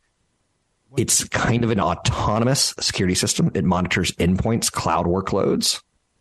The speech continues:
the Internet of Things, and cloud containers for potential threats. System will quick f-, problems quickly.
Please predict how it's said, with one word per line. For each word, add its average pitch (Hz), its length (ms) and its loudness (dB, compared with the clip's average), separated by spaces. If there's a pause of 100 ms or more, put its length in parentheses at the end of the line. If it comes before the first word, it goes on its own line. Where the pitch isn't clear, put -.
(600)
the 92 180 0
Internet 104 300 2
of 95 100 -2
Things, 113 380 0
and 90 100 0
cloud 92 300 -2
containers 104 460 0
for 85 220 -2
potential 82 340 -4
threats. - 520 -2 (920)
System 117 320 0
will 95 100 0
quick - 260 -2
f-, - 360 -4
problems 87 320 0 (180)
quickly. 151 500 0